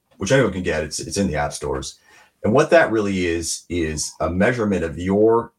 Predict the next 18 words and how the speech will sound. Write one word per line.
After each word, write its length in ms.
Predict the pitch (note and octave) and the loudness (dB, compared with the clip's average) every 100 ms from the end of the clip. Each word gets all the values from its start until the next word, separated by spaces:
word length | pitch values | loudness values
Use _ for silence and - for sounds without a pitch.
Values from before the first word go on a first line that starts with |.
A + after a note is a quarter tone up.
| G2+ | -2
individual 560 | F#2+ F2+ G2 F#2+ - | 0 0 -2 0 -2
time 600 | - F2 D#2 D2+ E2 - - | -2 -2 -2 -4 -6 -6 0
indoors, 760 | A2 A#2 C3+ D#3 E3 - - _ _ - - - _ _ - - _ | 2 2 2 2 0 -6 -16 _ _ -10 -10 -10 _ _ -20 -20 _
outdoors, 560 | G#2+ G2+ F#2+ F2 E2 E2 | 2 2 2 -2 -2 -2
and 80 | F2 | -2
then 80 | F2 | -2
when 100 | E2+ | 0
you're 120 | F2+ | 2
outdoors, 480 | F2 - - F#2 E2 | 4 4 2 -2 -2
what 120 | F2 | -2
kind 180 | G#2 F2+ | 0 0
of 60 | D2 | -2
environment 520 | D2 C#2+ D#2 C2+ - | -2 -2 -2 -6 -10
you 140 | C2+ | -8
are 140 | B1 G#1+ | -8 -8
in, 200 | - - | -10 -8
like 180 | C2 - | -8 -6
how 440 | F#2 F2 D2 C#2+ | -4 -2 -2 -4